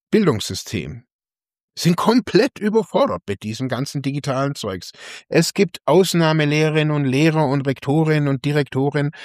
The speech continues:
die bestimmt geiles Zeugs machen. Aber unterm Strich, also statistisch sind nur zwanzig Prozent sagen selber von sich selbst,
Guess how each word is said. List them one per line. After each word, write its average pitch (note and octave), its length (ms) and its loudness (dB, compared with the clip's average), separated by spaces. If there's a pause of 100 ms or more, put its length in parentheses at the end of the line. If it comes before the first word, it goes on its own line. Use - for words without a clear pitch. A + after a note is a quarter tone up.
(320)
die C#3+ 120 2
bestimmt D#3 440 2
geiles C#3 360 4
Zeugs A2 300 -2
machen. E2+ 300 -8
Aber D#3+ 320 2
unterm C#3 320 2
Strich, - 520 -2 (1700)
also C3 260 4 (480)
statistisch - 960 -2
sind C3 220 0
nur A#2 100 0
zwanzig D3+ 420 0
Prozent C3 540 -2 (600)
sagen A#2 340 2
selber B2 460 0 (140)
von A2 140 -4
sich G#2 160 -6
selbst, - 480 -6